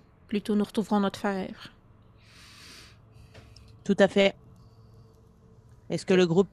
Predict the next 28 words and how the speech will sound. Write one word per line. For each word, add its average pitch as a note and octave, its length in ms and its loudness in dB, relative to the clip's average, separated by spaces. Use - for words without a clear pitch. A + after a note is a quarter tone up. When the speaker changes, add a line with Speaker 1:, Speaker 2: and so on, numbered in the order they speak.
Speaker 2:
est E3+ 640 2
en E3+ 80 4
mesure ? F3 560 0
Est-ce A3 160 -2
qu'il - 120 -4
y G3 40 0
en A#3 120 -2
a D4 80 -8
qui A#3 100 0
ont F#3 80 2
l'air F#3 160 4
d'être E3+ 240 -2
blessés F3 560 0
du C4 100 -16
combat B3 380 4
avec A#3+ 240 4
les A#3 140 0
trolls ? D4+ 400 2
Est-ce - 180 2
que, - 140 4
euh, F3+ 640 8
ils - 760 -12
ont - 0 -
l'air E3+ 100 4
d'être F#3 140 0
en E3 240 0
bon F3+ 220 0
état A#3+ 460 2